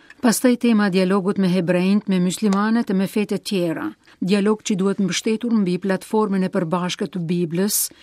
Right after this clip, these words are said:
e duhet radhitur në kontekstin e lirisë fetare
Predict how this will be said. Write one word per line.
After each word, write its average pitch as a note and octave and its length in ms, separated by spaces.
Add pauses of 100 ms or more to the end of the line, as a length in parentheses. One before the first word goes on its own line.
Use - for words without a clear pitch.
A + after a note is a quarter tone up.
e G3 160
duhet G3+ 240
radhitur G#3+ 460
në G3+ 100
kontekstin G3+ 720
e F#3 80
lirisë G3 460
fetare F#3+ 560